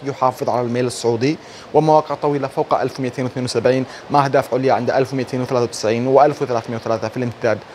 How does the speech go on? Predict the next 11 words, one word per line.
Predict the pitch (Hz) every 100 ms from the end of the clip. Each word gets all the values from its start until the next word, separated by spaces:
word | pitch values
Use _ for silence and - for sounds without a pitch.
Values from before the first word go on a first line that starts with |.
| - - -
أما | 139
الفضة | 131 - 120 151 -
فهي | 143 131
أقل | - 127 113
بنسبة | 120 113 113
صفر | - 156 -
فاصلة | 113 -
خمسة | - 143 135
وعشرين | 127 139
في | 127
المية | 135 135